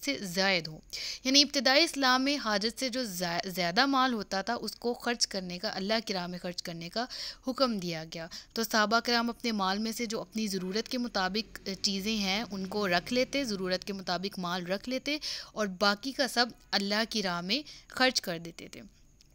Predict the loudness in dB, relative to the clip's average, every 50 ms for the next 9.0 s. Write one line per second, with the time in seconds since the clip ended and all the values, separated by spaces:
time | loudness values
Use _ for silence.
0 | -20 -20 -10 -6 -6 4 6 6 8 8 8 6 6 8 8 6 6 6 4 0
1 | -6 -12 -10 0 2 2 2 4 4 2 2 2 0 -4 -6 -4 -2 0 0 0
2 | 2 2 4 4 4 2 2 2 4 4 6 4 2 -2 -4 -2 0 0 0 0
3 | 0 -2 -2 -2 -2 -4 -4 -6 -4 0 2 2 2 2 -2 -6 -8 -10 -12 -8
4 | -4 -2 0 2 2 2 2 0 -2 -4 -2 -2 0 0 0 0 -2 -4 -8 -12
5 | -14 -8 -2 0 2 4 4 4 4 2 2 4 4 6 6 6 6 4 2 0
6 | 0 0 0 -2 -2 -2 -2 -2 -2 0 -2 -2 -4 -8 -14 -20 -20 -20 -14 -8
7 | -6 -4 -2 -2 -2 2 6 8 8 8 6 4 0 -2 0 0 -2 -2 -2 -2
8 | -2 -2 -2 -2 -2 -4 -6 -6 -6 -6 -4 -4 -4 -6 -6 -6 -4 -4 -4 -6